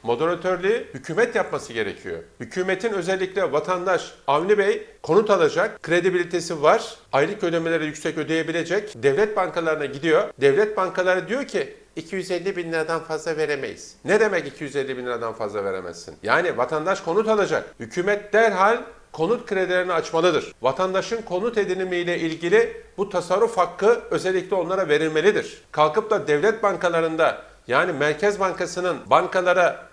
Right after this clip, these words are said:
yüzde dokuzla kredi, yani faizle kredi verirken bankalar vatandaşa yüzde iki buçuk, yani yüzde otuzlarla, yüzde kırklarla konut kredi faizi uygulayamaz.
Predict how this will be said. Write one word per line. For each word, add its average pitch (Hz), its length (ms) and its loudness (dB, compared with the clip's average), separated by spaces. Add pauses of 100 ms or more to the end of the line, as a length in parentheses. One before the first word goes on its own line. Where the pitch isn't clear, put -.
yüzde 170 500 0 (240)
dokuzla 165 580 2
kredi, 165 480 -2
yani 127 180 2
faizle 156 520 2
kredi 156 320 -2
verirken 214 540 2
bankalar 190 580 2
vatandaşa 190 760 0 (140)
yüzde 185 360 0
iki 190 240 -4
buçuk, 185 280 -6
yani 170 200 0
yüzde 175 200 -2
otuzlarla, 185 520 0
yüzde 156 320 -4
kırklarla 208 580 0 (160)
konut 185 260 0
kredi 175 260 -2
faizi 170 360 2
uygulayamaz. 151 680 -2